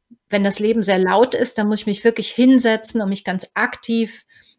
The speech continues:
in Kontakt bringen. Da habe ich mehrere Schritte für, die ich dann mache. Ähm,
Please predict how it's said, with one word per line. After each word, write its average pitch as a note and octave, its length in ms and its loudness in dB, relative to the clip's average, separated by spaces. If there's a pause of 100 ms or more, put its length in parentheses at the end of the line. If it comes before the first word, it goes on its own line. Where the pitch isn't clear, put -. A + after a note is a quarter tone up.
(100)
in A#3+ 240 4
Kontakt G#3 480 -4
bringen. A#3 420 2
Da G#3 100 0
habe G3 120 -4
ich - 100 -10
mehrere G3+ 260 -2
Schritte A#3 360 0
für, A3 260 0
die G#3 120 -6
ich G3 120 -10
dann G3 160 -4
mache. G3+ 340 -4 (520)
Ähm, G3 360 0